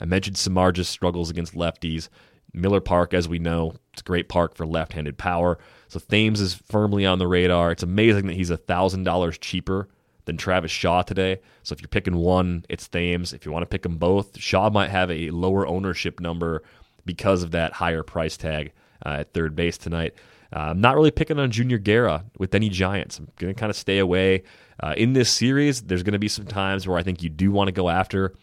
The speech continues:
uh, Brandon Belt, possibly even a Brandon Crawford,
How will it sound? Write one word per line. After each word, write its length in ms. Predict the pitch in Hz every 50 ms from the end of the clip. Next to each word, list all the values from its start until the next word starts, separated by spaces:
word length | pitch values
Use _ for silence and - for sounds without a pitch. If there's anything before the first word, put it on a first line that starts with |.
| - - _ -
uh, 80 | -
Brandon 400 | 78 80 98 95 98 98 95 90
Belt, 420 | 85 85 92 95 98 101 95 - -
possibly 300 | - 82 90 95 - 98
even 120 | 90 92 90
a 40 |
Brandon 340 | 85 80 92 90 90 87 87
Crawford, 580 | - - 92 90 92 95 - 104 98 95 101